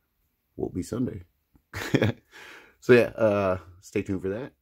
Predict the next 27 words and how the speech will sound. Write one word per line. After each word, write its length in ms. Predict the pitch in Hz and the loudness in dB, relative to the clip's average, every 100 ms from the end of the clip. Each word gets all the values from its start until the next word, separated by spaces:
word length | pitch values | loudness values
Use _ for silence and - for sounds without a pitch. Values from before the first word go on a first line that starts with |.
| - | -18
If 160 | 80 | -14
you 160 | 87 85 | -10 -6
don't 160 | 87 85 | -6 -6
know 160 | 87 | -6
what 80 | 87 | -8
I'm 80 | 87 | -6
talking 240 | 101 110 | -6 -4
about, 180 | 113 120 | -6 -4
go 120 | 90 | -4
check 260 | 82 92 90 | -2 -4 -4
out 160 | 92 | -6
that 160 | - 104 | -4 -4
video 440 | 98 110 131 123 | -2 0 0 -2
and 680 | 87 87 87 90 90 87 87 | -2 -4 -4 -6 -6 -6 -6
do 120 | 95 | -4
what 140 | 92 - | -4 -4
you 60 | |
gotta 160 | 98 90 | -4 -2
do 160 | 95 | -2
to 80 | 101 | -2
win. 280 | 98 131 95 - _ _ _ _ _ _ | -2 -4 -6 -12 _ _ _ _ _ _
Giving 220 | - 87 | -6 -4
away 500 | 80 87 92 90 87 | -2 -2 -2 0 0
a 40 | 82 | -2
cello 280 | - 113 104 | -4 -6 -6
pack 340 | - 110 - | -8 -8 -6
of 260 | - 98 | -4 -4